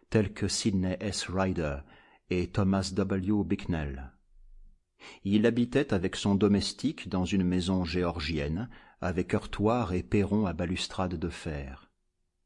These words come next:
Cette demeure était bizarrement accrochée à la pente abrupte de North Coast Street,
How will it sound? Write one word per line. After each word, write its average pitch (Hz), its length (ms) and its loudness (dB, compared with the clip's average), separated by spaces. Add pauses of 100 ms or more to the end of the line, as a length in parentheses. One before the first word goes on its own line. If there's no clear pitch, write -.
(440)
Cette - 340 0
demeure 104 420 4
était 95 260 0
bizarrement 95 600 2
accrochée 110 680 0
à 92 80 0
la 82 120 -2
pente 104 320 -2
abrupte 95 480 -2
de 95 80 2
North 101 320 2
Coast - 240 -6
Street, - 360 -6